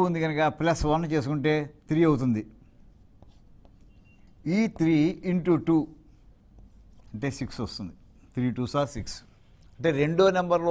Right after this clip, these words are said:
ఉన్నటువంటి లెఫ్ట్ సైడ్ పార్ట్ని అలాగే ఉంచుకుంటాం,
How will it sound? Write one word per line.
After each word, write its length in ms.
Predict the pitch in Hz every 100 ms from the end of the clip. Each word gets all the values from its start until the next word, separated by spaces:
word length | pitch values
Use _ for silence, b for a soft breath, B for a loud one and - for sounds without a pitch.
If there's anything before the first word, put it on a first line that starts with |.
| 165
ఉన్నటువంటి 640 | 165 151 156 147 151 147 143 b b b b b _ _ _ - - - 131
లెఫ్ట్ 180 | 156 -
సైడ్ 160 | 170 151
పార్ట్ని 240 | 170 139 113
అలాగే 220 | 131 147 151
ఉంచుకుంటాం, 440 | 147 160 165 202